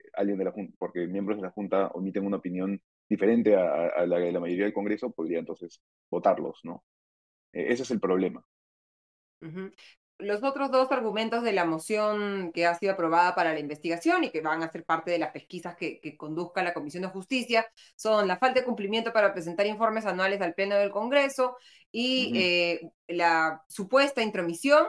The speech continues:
Speaker 2: en la decisión de la Corte Suprema de Justicia para que ésta tome posición a favor del caso sobre el que se emitió el comunicado, que fue la, el, el caso de, de Zoraida Ábalos,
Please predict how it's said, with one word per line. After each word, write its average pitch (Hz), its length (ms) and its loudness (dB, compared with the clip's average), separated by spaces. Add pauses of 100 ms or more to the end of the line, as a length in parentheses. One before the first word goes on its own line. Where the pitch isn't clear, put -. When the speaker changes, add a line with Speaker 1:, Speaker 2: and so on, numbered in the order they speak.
Speaker 2:
en 190 120 -2
la 175 80 2
decisión 170 340 -2
de 220 60 -2
la 196 120 2
Corte 208 240 0
Suprema 202 320 0
de 202 100 2
Justicia 202 600 -4
para 160 260 2
que 180 140 -2
ésta 190 180 -4
tome 202 220 -2
posición 190 460 -4
a 190 80 -2
favor 175 320 2
del 180 160 -6
caso 190 460 -2 (380)
sobre 175 240 0
el 165 100 -2
que 165 100 -8
se 170 80 -4
emitió 165 260 0
el 190 120 0
comunicado, 254 640 4
que 160 100 -8
fue 170 280 0
la, 156 240 -2
el, 151 200 -8
el 151 200 -8
caso 165 320 -2
de, 156 220 -4
de 151 160 -8
Zoraida 160 640 0
Ábalos, 180 720 2